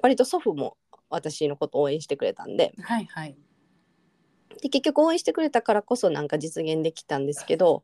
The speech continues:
Speaker 2: うん。
Speaker 1: なんかやっぱ先ほど、その、タミドンが言ったみたいに、その程度の差で、なんかそこでこう、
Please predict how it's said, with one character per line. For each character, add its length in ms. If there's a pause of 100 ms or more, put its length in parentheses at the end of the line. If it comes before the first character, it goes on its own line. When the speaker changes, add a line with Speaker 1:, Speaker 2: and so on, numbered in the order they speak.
(160)
Speaker 2:
う 80
ん。 360
Speaker 1:
な 100
ん 40
か 80
や 40
っ 40
ぱ 100
先 300
ほ 140
ど、 260
そ 160
の、 300 (140)
タ 120
ミ 140
ド 120
ン 60
が 80
言 80
っ 40
た 160
み 140
た 120
い 40
に、 60
そ 120
の 100
程 280
度 100
の 240
差 220
で、 300 (420)
な 80
ん 40
か 80
そ 140
こ 140
で 140
こ 420
う、 20